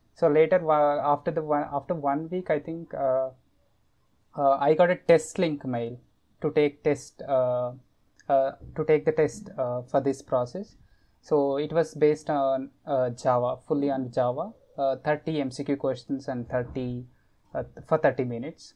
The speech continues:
So even that, I, like, uh, I had whatever the knowledge, uh, based on the what, based on whatever the knowledge I had.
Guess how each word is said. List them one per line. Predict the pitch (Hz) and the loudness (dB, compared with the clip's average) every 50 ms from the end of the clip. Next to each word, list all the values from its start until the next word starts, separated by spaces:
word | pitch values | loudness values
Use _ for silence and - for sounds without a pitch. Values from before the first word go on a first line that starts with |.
| _ _ _ _ _ _ _ _ _ | _ _ _ _ _ _ _ _ _
So | _ - 147 139 135 131 131 131 135 135 131 131 131 131 135 139 143 139 | _ -10 -8 -6 -6 -4 -6 -6 -8 -8 -10 -10 -10 -12 -12 -12 -14 -12
even | 147 151 151 180 180 180 165 | -10 -10 -8 -8 -8 -4 0
that, | 175 160 160 - - | 0 0 0 0 -2
I, | 160 151 147 | -2 0 2
like, | 147 147 139 139 - | 2 0 0 0 0
uh, | 147 135 127 131 127 - - | 0 0 0 -2 -4 -6 -2
I | 143 139 | 0 0
had | 135 135 147 143 143 139 - - _ _ - | 0 2 0 0 -2 -2 -6 -16 _ _ -6
whatever | 156 151 151 156 156 156 156 | -2 0 2 2 2 0 2
the | 165 156 147 143 143 - - _ _ _ _ _ _ _ - | 2 4 4 4 2 -2 -6 _ _ _ _ _ _ _ -8
knowledge, | 170 151 147 147 147 151 160 - - - - - 147 | -2 2 4 4 4 4 2 0 -2 -8 -14 -12 -12
uh, | 147 | -12
based | 127 - 160 151 151 156 - | -2 4 6 6 6 6 4
on | 170 165 | -2 0
the | 165 156 | 0 -2
what, | 143 135 135 135 143 - - 135 | -2 0 -2 -2 -2 -4 -4 -2
based | 147 147 - - | -2 -2 0 -2
on | 160 156 | -2 2
whatever | 143 139 131 143 143 143 | 2 2 2 0 -2 -4
the | 139 143 | -2 -2
knowledge | 143 139 131 131 135 139 131 143 | -2 -2 -2 -2 -4 -2 0 2
I | 131 131 | 2 2
had. | - - 135 135 156 175 - | 2 -2 -6 -6 -6 -6 -8